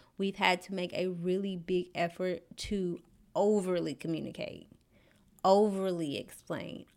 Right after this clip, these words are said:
overly compensate for a lot of things, because I know for me, like, I wanna make sure that I never come off rude. I wanna make sure that I get my point across, but I also wanna make sure that I respect how Erica feels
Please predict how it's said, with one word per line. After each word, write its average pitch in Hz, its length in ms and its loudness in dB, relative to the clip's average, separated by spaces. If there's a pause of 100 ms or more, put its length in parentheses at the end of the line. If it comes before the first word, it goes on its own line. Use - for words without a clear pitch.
(120)
overly 202 520 2
compensate 165 580 -6
for 175 80 -6
a 170 40 -4
lot 165 180 -2
of 156 100 -6
things, 165 320 -6
because 175 320 -6
I 190 100 0
know 185 160 -2
for 156 200 -10
me, 202 480 -4 (240)
like, 175 240 0
I 190 100 2
wanna 180 240 0
make 170 180 -4
sure 180 140 -6
that 170 140 -2
I 160 100 -2
never 165 260 -2
come 165 220 -6
off 165 240 -8
rude. 180 400 -2
I - 80 -6
wanna 170 220 -4
make 165 180 -6
sure 175 160 -6
that 170 180 -6
I 165 100 -6
get 165 120 -10
my 160 120 -6
point 254 240 -2
across, 254 280 0
but 185 140 -4
I 165 180 -2
also 175 240 -6
wanna 175 180 -4
make 165 200 -6
sure 170 160 -6
that 160 240 -2 (320)
I 190 120 6
respect 175 380 -2
how 156 180 -4
Erica - 280 -6
feels - 420 -10